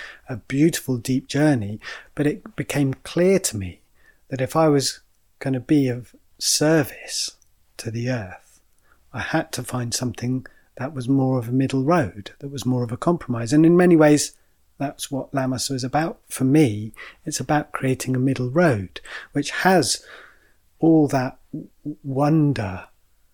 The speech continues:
and, and magic and beauty and harmony of reconnecting with the spirit of the earth, whilst still staying in the mainstream, having electricity, having a washing machine,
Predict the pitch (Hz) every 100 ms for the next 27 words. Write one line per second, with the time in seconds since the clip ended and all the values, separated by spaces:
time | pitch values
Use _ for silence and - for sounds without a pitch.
0 | - 123 117 - 117 117 123 127 131 -
1 | 110 - 120 113 - 135 135 - 117 110
2 | - 139 151 139 113 107 113 131 139 131
3 | - 131 139 - - 110 117 113 - -
4 | 127 123 - 120 127 131 113 110 - _
5 | _ _ _ _ _ 139 135 156 170 -
6 | - - - - - - - - 151 139
7 | 120 123 - - - - 127 143 135 113
8 | 113 117 110 110 110 - - 117 127 135
9 | - - 165 160 127 117 117 - - 113
10 | - - 127 - - - 147 123 120 110
11 | - - 113 107 127 123 127